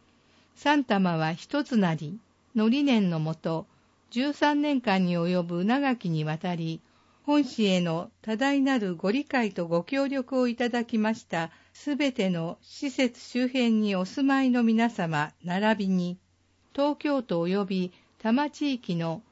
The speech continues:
すべての関係者の皆様に、心から感謝を申し上げます。四月一日から新可燃ごみ処理施設が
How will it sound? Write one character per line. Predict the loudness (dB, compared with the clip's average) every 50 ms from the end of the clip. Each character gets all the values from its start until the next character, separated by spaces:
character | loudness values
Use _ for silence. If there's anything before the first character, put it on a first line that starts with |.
| _ _ _ _
す | -10 -6 -4
べ | -2 -2 -2 0
て | 0 0
の | 0 0
関 | -2 0 0 0 0 -2
係 | -4 -2 -4 -4
者 | -2 -2 -2
の | -2 -2 -2
皆 | -2 0 0 0 0
様 | 0 0 0 0 0 -2
に、 | -2 -2 -4 -4 -6 -10 _ _ _ _ _ _ _ _ _
心 | -4 -4 -4 0 0 0 2 2 0
か | 0 -2 -2
ら | -2 -2
感 | -2 -2 -2 -2 -2 0
謝 | 0 0 0 2
を |
申 | 0 0 0 0 0 0
し | 0 0
上 | 0 2
げ | 0 -2
ま | -2 -2 -4 -4
す。 | -6 -10 -20 -20 _ _ _ _ _ _ _ _ _ _ _ _ _ _ _ _ _ _ _ _ _ _ _ _ _ -10
四 | -6 -2 0
月 | 2 2 0 -2 -10 -10 -6 -4 -4
一 | -2 0
日 | -2 -2 -2 -4
か | -4 -4 -2
ら | 0 0 -2 -2 -4 -10 _
新 | -16 -4 -2 0 2 2 0 -2
可 | -6 -4 0 2
燃 | 2 2 2 2 2
ご | 2 2
み | 2 0 -2
処 | -2 -2 -4
理 | -2 -2 -4
施 | -6 -4
設 | -2 -2 -2 -2 -4 -12 -6
が | -4 -2 -2 -2 -4